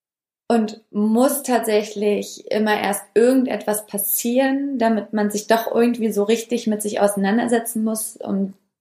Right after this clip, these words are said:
dann sein Selbst erst wirklich kennenzulernen, wahrzunehmen und anzunehmen? Ich kann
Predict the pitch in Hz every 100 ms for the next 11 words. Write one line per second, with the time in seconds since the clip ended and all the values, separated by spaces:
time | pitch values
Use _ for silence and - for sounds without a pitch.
0 | _ - 196 208 226 202 196 185 175 180
1 | 185 208 240 - - _ - 196 190 190
2 | - - _ - - _ _ 208 214 202
3 | 202 - 226 285 285 269 254 233 233 226
4 | 226 226 196 196 214 233 - 214 208 202
5 | 185 170 202 247 262 285 262 254 254 262
6 | 262 262 262 _ _ _ _ _ _ _
7 | _ _ _ _ _ _ _ _ _ _
8 | _ _ _ _ - 233 - 262 254 247
9 | -